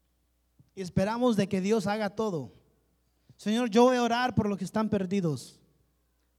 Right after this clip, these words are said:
Señor, yo voy a orar para que tú traigas a aquellos que no te han conocido." Eso es parte, hermano, de lo mucho que Dios nos ha llamado a hacer, no solo orar,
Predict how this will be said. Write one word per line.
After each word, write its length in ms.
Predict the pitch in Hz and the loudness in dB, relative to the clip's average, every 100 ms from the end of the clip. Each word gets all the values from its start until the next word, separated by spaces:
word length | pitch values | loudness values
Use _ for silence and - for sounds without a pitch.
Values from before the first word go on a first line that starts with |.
| _ - | _ -12
Señor, 300 | 240 269 269 | -2 2 4
yo 120 | 240 | 8
voy 120 | 285 277 | 10 10
a 40 | |
orar 300 | 269 277 269 | 8 4 2
para 180 | 247 233 | 0 2
que 140 | 220 | 0
tú 160 | 226 262 | 2 2
traigas 560 | 269 269 269 240 185 | 4 2 4 2 0
a 20 | 208 | 0
aquellos 380 | 240 247 233 | 0 2 2
que 100 | - | 0
no 140 | 220 226 | 0 0
te 100 | 220 | 0
han 160 | 226 | -2
conocido." 680 | 220 190 185 - 233 202 117 - _ _ _ _ _ _ _ _ _ _ - | 0 2 2 2 -2 -4 -8 -16 _ _ _ _ _ _ _ _ _ _ -8
Eso 200 | 190 233 | -2 -2
es 100 | - | 2
parte, 360 | 226 233 214 | 2 2 0
hermano, 300 | 202 208 226 | 0 0 -2
de 80 | 214 | 0
lo 100 | 196 | 0
mucho 300 | 196 226 233 | 0 0 0
que 80 | 190 | 0
Dios 220 | 202 214 | 2 2
nos 160 | 196 208 | 0 0
ha 80 | 208 | -2
llamado 320 | 214 220 202 | 0 0 -2
a 40 | |
hacer, 220 | 175 220 | -2 -4
no 140 | 220 208 | 0 0
solo 240 | 226 220 | 0 0
orar, 420 | 202 226 233 190 | 0 0 -4 -8